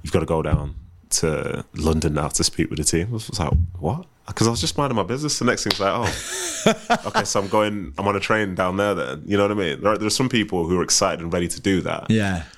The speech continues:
Speaker 1: And other people who have to do that because they've just been told that they've been sold. And as you
Speaker 2: Yeah.
Speaker 1: know yourself in American sport, there are people who don't even get a chance to go and speak to
Speaker 2: Yeah,
Speaker 1: a club. It's just like,
Speaker 2: definitely.
Speaker 1: off you go.
Speaker 2: Off, yeah.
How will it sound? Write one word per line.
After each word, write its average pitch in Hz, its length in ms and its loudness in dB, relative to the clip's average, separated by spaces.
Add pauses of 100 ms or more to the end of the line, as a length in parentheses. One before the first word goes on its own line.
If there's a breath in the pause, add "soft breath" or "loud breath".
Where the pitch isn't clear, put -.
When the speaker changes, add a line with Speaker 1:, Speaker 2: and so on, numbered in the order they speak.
(120 loud breath)
Speaker 1:
And 92 80 0
other 90 120 0
people 90 340 0
who 82 100 0
have 87 160 -2
to - 100 -4
do 90 100 4
that 78 180 0
because 76 260 -4
they've 76 120 -2 (180)
just - 160 0
been 160 100 2
told 82 240 2
that 67 80 -6
they've 76 140 -8
been 76 120 -2
sold. - 400 -4
And 90 140 2
as 95 140 2
you 92 40 4
Speaker 2:
Yeah. 85 60 0
Speaker 1:
know 85 60 2
yourself 85 320 0
in 85 60 -2
American 82 280 -2
sport, 78 320 0
there 76 100 -4
are 82 40 -2
people 80 360 0
who 76 140 0
don't 73 200 2
even 76 140 -2
get 80 120 0
a - 20 -8
chance - 280 -2
to - 40 -6
go 82 80 0
and 80 80 0
speak - 220 0
to 110 80 6
Speaker 2:
Yeah, 95 100 0
Speaker 1:
a - 20 -6
club. 78 220 0
It's 76 100 -8
just 87 160 -2
like, 92 100 0
Speaker 2:
definitely. 80 380 -4
Speaker 1:
off 82 140 -2
you 80 100 -2
go. 76 140 2
Speaker 2:
Off, - 240 -10
yeah. 87 220 0